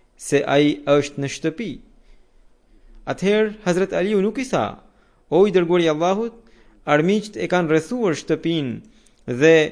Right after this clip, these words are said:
sapo të gëzihet, ka mundësi që të më vrasin."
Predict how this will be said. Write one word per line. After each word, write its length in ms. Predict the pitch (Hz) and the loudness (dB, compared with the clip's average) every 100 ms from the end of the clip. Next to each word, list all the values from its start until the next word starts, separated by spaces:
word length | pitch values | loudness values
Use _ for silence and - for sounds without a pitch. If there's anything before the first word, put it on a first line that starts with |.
| - - _ _ | -6 -20 _ _
sapo 380 | - 190 190 | 0 2 2
të 160 | 180 156 | -4 -4
gëzihet, 720 | 139 143 196 170 151 147 - - _ _ _ _ _ _ _ - | 0 0 2 2 0 -2 -14 -20 _ _ _ _ _ _ _ 0
ka 140 | 180 202 | 2 4
mundësi 480 | 202 190 180 170 143 - - _ | 0 -2 -2 0 0 -4 -12 _
që 160 | 160 | -6
të 140 | 156 151 | -2 -2
më 80 | 131 | 2
vrasin." 480 | 180 190 180 123 | 2 0 -4 -12